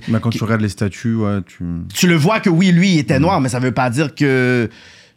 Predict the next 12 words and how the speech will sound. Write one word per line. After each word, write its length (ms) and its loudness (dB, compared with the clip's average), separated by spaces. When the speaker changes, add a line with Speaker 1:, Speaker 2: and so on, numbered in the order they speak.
Speaker 2:
euh, 720 0
Imhotep 680 2
était, 600 0
était 400 -2
blanc, 300 -2
était 260 0
black. 380 0
Ça 100 -2
veut 140 0
pas 180 -2
dire 300 -4
que, 480 0